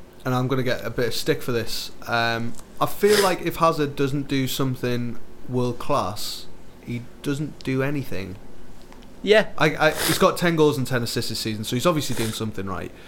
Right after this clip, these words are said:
Speaker 1: But I feel like if he's not doing something amazing, he's not in the game. I don't think he necessarily had a very good game on Saturday. He got an assist. I don't think Chelsea had a good game on Saturday. They were
Speaker 2: One of
Speaker 1: very
Speaker 2: the,
Speaker 1: lucky to
Speaker 2: um,
Speaker 1: win.
Speaker 2: yeah, one of the people on Football Writers podcast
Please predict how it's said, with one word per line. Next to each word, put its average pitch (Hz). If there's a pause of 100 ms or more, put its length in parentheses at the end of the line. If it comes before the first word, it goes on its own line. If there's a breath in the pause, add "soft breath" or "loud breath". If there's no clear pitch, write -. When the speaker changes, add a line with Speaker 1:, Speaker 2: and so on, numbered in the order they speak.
(300 loud breath)
Speaker 1:
But 135
I -
feel 160
like 131 (240 loud breath)
if 147
he's 160
not 175
doing 156
something 131
amazing, 127
he's 113
not 127
in 120
the 117
game. 120
I 123
don't 135
think -
he 131
necessarily 117
had 113
a 110
very 113
good 107
game 110
on 110
Saturday. 123
He 120
got 107
an 113
assist. - (460 loud breath)
I 135
don't 151
think 127
Chelsea 123
had 117
a -
good 107
game 110
on 113
Saturday. 107
They 107
were 127
Speaker 2:
One 151
of 151
Speaker 1:
very 139
Speaker 2:
the, 123
Speaker 1:
lucky 113
to -
Speaker 2:
um, 107
Speaker 1:
win. 107 (800)
Speaker 2:
yeah, 127
one 131
of 127
the 123
people 123
on 110
Football 110
Writers 110
podcast 107